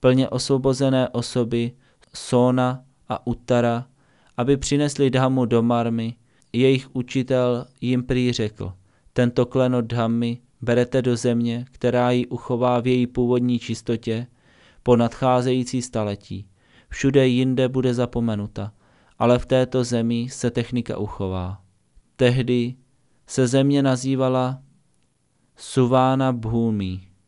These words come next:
země zlata. Zlatá země ochrání tento klenot. Dva tisíce pět set let po Budhově smrti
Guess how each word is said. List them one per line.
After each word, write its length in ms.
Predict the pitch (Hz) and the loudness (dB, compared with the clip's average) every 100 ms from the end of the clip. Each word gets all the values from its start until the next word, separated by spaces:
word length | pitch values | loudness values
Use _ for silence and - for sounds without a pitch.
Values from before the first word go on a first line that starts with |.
| _ _ _ _ _ _ - | _ _ _ _ _ _ -6
země 460 | 113 123 127 127 | 2 4 4 2
zlata. 500 | 120 113 107 101 101 - _ _ _ _ _ _ | -2 -4 -6 -6 -10 -12 _ _ _ _ _ _
Zlatá 580 | 113 110 123 - 135 131 | -4 2 2 2 2 2
země 520 | 117 120 123 127 127 - | 2 2 2 0 -4 -6
ochrání 600 | 131 120 131 127 131 131 | -6 -4 -2 0 0 -2
tento 360 | 123 120 120 120 | 0 -2 -2 -4
klenot. 440 | - 107 98 101 - - _ _ _ _ _ _ _ | -4 -6 -6 -8 -12 -20 _ _ _ _ _ _ _
Dva 180 | 113 123 | 2 2
tisíce 540 | - 139 - 143 151 | 2 -2 -2 -2 0
pět 280 | 139 135 131 | 0 0 0
set 220 | 143 135 | 0 -2
let 300 | 123 123 127 - | 0 -2 -2 -2
po 140 | 127 | -2
Budhově 500 | 120 120 131 127 135 | 2 2 2 2 2
smrti 580 | 131 117 113 110 120 120 | 0 -2 -4 -4 -6 -8